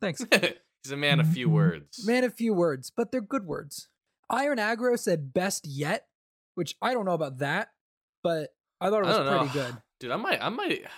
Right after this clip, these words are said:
Speaker 2: I don't know. I, like, part of me really agrees with him, and then part of me is like, "Well, there was other really cool stuff too." So I don't know. I, I'm, my rating is definitely at least a nine,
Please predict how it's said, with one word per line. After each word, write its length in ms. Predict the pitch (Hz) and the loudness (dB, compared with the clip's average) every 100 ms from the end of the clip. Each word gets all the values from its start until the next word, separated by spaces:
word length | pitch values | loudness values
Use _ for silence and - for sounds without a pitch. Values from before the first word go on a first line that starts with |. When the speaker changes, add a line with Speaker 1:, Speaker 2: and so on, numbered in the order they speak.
| - | -16
Speaker 2:
I 60 | 156 | -12
don't 100 | 180 | -6
know. 100 | 139 | -4
I, 180 | 117 131 - 110 | -4 -6 -8 -10
like, 200 | 127 - | -10 -2
part 200 | 185 226 | 2 2
of 60 | 262 | 2
me 240 | 269 220 | -4 -4
really 420 | 117 127 143 139 | -2 0 2 2
agrees 380 | 120 101 113 117 | 0 0 -2 -2
with 60 | 165 | -4
him, 120 | 202 | -6
and 400 | 196 185 90 113 | -6 -6 -6 -4
then 420 | 123 120 117 110 104 | -2 -2 -2 -6 -4
part 220 | 127 117 | -2 -2
of 80 | 117 | -4
me 100 | 113 | -8
is 140 | - | -6
like, 240 | 113 107 - | -6 -6 -12
"Well, 460 | - 196 208 202 196 | -6 -2 0 0 -2
there 120 | 185 | -4
was 140 | 190 175 | -6 -6
other 180 | 175 156 | -6 -6
really 240 | 151 147 | -6 -6
cool 240 | 143 143 127 | -8 -10 -10
stuff 400 | - 127 117 - | -6 -4 -4 -8
too." 640 | - 156 160 160 160 151 | -10 -6 -4 -4 -4 -6
So 140 | - 85 | -8 -8
I 60 | |
don't 140 | 90 87 | -6 -8
know. 160 | 85 - 131 | -12 -2 2
I, 140 | 147 156 | 6 4
I'm, 80 | 165 - _ - | 2 -6 _ 0
my 140 | 160 | 2
rating 440 | 175 165 160 143 123 | 4 4 4 4 0
is 500 | 117 - - - - 107 101 | -2 -4 -8 -10 -16 -20 -2
definitely 640 | 123 127 147 143 135 151 123 | 0 0 -2 -4 -2 -2 0
at 180 | 127 110 | -2 -2
least 360 | 120 117 - | -6 -6 -6
a 80 | 101 | -8
nine, 520 | 90 87 80 76 78 | -6 -8 -8 -12 -18